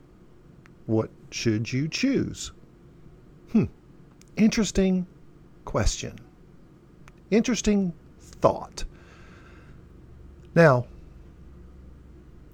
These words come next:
why would someone even pose such a question? Well, that's today's topic.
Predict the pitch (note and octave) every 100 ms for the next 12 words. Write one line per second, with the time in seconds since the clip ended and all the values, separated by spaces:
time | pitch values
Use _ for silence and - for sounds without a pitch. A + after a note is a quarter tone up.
0 | C3 A#2+ G#3+ C4+ C4 A3 - - F#3 E3+
1 | D#3 D3 C#3 C3+ - - - - - -
2 | - - - - F3 D#3 D3 C3 - -
3 | - - - - - - - - - -
4 | - - A#3 E3+ B2 G#2+ - - - A2
5 | - - F#2+ - - - - - - -
6 | - - - - - - - - - -
7 | - - - - B2 D#3 - - C3 A2+
8 | A2+ - A2+ G2 - - -